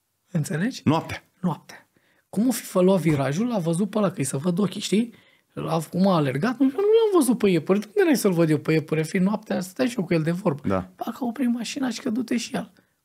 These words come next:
Speaker 1: „Pe cine să iau?” „Hai cu mine.” Și l-am luat, uite, mai ăla, l-am tras de urechi, era cât mine.
Speaker 2: Deci, Jean
Speaker 1: Frate,
Speaker 2: meseriaș,
Speaker 1: cum? Da.
Speaker 2: tată.
Speaker 1: Da, și pescar la fel. Pescar, când am fost cu el la vânătoare, zbura ăla pe sus și cum îl lua imediat. Incredibil.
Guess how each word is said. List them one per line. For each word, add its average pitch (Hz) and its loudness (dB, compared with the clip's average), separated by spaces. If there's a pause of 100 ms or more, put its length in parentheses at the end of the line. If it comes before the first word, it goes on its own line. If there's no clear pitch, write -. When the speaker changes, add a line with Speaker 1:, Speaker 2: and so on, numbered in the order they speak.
Speaker 1:
„Pe 302 -2
cine 190 2
să 156 -6
iau?” 220 -10 (320)
„Hai - -4
cu 254 -4
mine.” 185 2
Și - -16
l-am 208 -2
luat, 254 -4 (340)
uite, 214 -8
mai 208 -2
ăla, 175 -4
l-am 196 -4
tras 202 -8
de 180 -2
urechi, 185 -2
era 202 -4
cât 185 -8
mine. 170 -2 (200)
Speaker 2:
Deci, 110 0
Jean 117 2
Speaker 1:
Frate, 139 2
Speaker 2:
meseriaș, 147 2
Speaker 1:
cum? 165 -2
Da. - -6
Speaker 2:
tată. 127 -2
Speaker 1:
Da, - -4
și - -4
pescar 190 -4
la 190 0
fel. 180 -4 (1300)
Pescar, 165 -4
când 175 2
am 165 0
fost 165 -10
cu 180 -2
el 175 2
la 175 2
vânătoare, 160 0 (100)
zbura 147 -2
ăla 160 2
pe 160 -4
sus 160 -4
și - -4
cum 151 -2
îl 139 0
lua 165 2
imediat. 156 -2
Incredibil. 156 -4